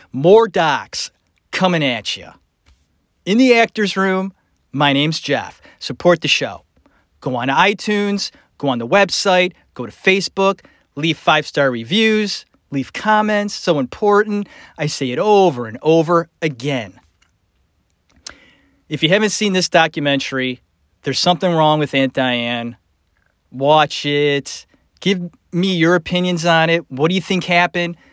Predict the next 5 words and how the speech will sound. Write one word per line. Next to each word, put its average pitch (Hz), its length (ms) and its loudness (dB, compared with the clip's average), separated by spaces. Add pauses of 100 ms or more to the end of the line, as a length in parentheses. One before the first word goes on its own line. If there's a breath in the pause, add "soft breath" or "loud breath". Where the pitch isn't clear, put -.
(260 soft breath)
Jeff, 175 380 2
you're, 117 240 -4
you're 143 320 -4
absolutely 175 640 2
wrong. 113 340 -8